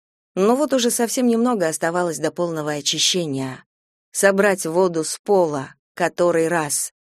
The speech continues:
выжать все тряпки, развесить. Завтра останется только спальня. В солнечную погоду вы обязательно сушите на балконе подушки и матрасы.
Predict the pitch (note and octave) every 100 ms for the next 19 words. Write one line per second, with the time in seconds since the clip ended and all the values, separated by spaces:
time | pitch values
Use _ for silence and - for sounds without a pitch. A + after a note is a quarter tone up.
0 | - F3 A3+ G3+ E3 - - F3 - G#3
1 | G#3+ - - C#3+ C#3 - E3 E3+ F3+ F3
2 | D#3 - - - _ _ _ _ _ -
3 | F#3+ C4+ C4+ G3 F3 - G3 F#3 E3 -
4 | D#3 C#3 _ _ - F#3 F#3 D#3+ - -
5 | D#3+ D3 C3 C3+ - _ _ _ _ _
6 | _ _ - - A#3+ A#3 G#3+ - G#3+ G#3
7 | G#3 G#3 A#3 C#4 F#3+ C#3 - _ _ E3
8 | F#3+ A3 G#3 A3+ C#4 D4+ B3 G#3+ G3+ G3
9 | A3+ G3+ F#3 F3+ F#3 F#3+ G3 G3 A3 G3
10 | F3+ F3+ F#3 G#3+ - G3 F3+ F#3+ G3 G3
11 | D3+ C#3 - D3